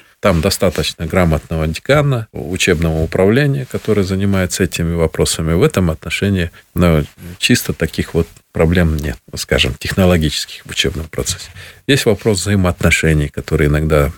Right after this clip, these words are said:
а, осложняет эти вопросы. Особенно, чем больше коллектив, тем больше, вот, там, скажем, внутренних противоречий. Но вот в процессе, скажем, в котором я нахожусь как руководитель, э, мы пришли к тому, что всё должно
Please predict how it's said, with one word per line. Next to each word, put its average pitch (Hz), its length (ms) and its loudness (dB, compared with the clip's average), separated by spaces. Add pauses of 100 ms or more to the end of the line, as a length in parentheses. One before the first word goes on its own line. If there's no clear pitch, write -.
а, 78 200 -2
осложняет 85 720 0
эти 76 340 -10
вопросы. - 400 -4
Особенно, 87 380 2
чем 92 280 0
больше 95 260 2
коллектив, - 520 -2
тем 78 260 -4
больше, 92 280 0
вот, - 300 -10
там, 69 160 -2
скажем, 76 320 0
внутренних 80 480 -4
противоречий. - 800 0
Но 104 500 2 (200)
вот 92 200 0
в - 120 -18
процессе, - 680 0
скажем, 78 600 -4 (280)
в - 20 -20
котором 87 420 2
я 135 160 4
нахожусь 85 420 -4
как - 220 -8
руководитель, 80 720 0 (580)
э, 87 160 4
мы 101 160 4
пришли - 320 0
к - 80 -10
тому, 101 240 2
что 85 480 0 (320)
всё - 180 0
должно 90 500 2